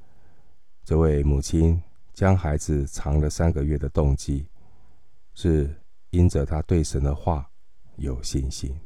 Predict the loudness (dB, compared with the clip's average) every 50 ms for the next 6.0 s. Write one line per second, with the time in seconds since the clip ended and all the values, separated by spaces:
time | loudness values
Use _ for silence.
0 | -14 -14 -14 -14 -14 -14 -14 -14 -14 -14 -14 -14 -14 -14 -14 -14 -14 -14 -14 -14
1 | -14 -14 -14 -14 -14 -16 -16 -16 -16 -16 -16 -16 -16 -14 -12 -8 -4 -4 -2 0
2 | 0 0 2 2 2 0 -2 -2 -4 -8 -10 -12 -12 -6 -2 2 2 4 4 2
3 | 2 0 0 -2 -4 -8 -12 -14 -14 -14 -14 -14 -14 -14 -14 -14 -14 -14 -8 0
4 | 2 4 4 4 4 2 0 0 -2 -2 -2 -2 -2 0 0 0 0 0 -2 -4
5 | -2 -2 0 0 0 -2 -4 -4 -4 -4 -4 -2 -2 0 0 0 0 -2 -4 -6